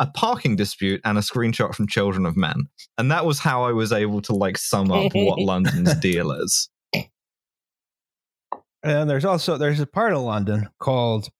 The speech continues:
Speaker 3: the City of London.
Speaker 1: Yes, which
Speaker 3: Which
Speaker 1: is
Speaker 3: is
Speaker 1: different.
Speaker 2: Yes.
Speaker 1: It's not the
Speaker 3: Y-,
Speaker 1: City
Speaker 3: yeah.
Speaker 1: of London. The City of London is different from the City of London.
Speaker 3: Yes.
Speaker 1: Uh, the, the, the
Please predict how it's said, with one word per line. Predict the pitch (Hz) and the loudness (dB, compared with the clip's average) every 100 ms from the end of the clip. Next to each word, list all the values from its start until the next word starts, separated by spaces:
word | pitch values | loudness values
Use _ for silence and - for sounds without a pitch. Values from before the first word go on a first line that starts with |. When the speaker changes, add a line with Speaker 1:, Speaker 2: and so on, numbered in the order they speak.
| - | -4
Speaker 3:
the | 107 | -2
City | - 165 143 104 | 0 0 2 0
of | 82 92 | -2 -2
London. | 92 82 78 - - _ - | 0 0 -2 -4 -8 _ -14
Speaker 1:
Yes, | 92 98 110 90 - - | -4 -2 0 -2 -4 -8
which | 110 104 | -2 0
Speaker 3:
Which | 107 | 4
Speaker 1:
is | 135 | 4
Speaker 3:
is | |
Speaker 1:
different. | 202 - - 71 - | 2 0 -2 -4 -2
Speaker 2:
Yes. | 98 90 | 2 4
Speaker 1:
It's | 139 | 4
not | 165 | 2
the | 135 | 2
Speaker 3:
Y-, | 135 | 2
Speaker 1:
City | 123 | 2
Speaker 3:
yeah. | 113 101 | 2 2
Speaker 1:
of | 123 | 2
London. | 127 123 92 | 0 0 0
The | 92 | -2
City | - 156 147 | -2 -2 -2
of | 127 | -2
London | 127 127 113 | 0 0 0
is | 107 | 0
different | 120 117 101 | 0 0 0
from | 107 | 0
the | 95 | 0
City | 110 104 92 | 0 0 -2
of | 98 | 0
London. | 90 90 92 - - _ _ _ _ | 0 0 -2 -10 -14 _ _ _ _
Speaker 3:
Yes. | 110 101 | 0 2
Speaker 1:
Uh, | 95 90 87 90 - _ _ | 2 2 0 -2 -8 _ _
the, | 117 143 | -4 0
the, | 147 | 2
the | 143 | 2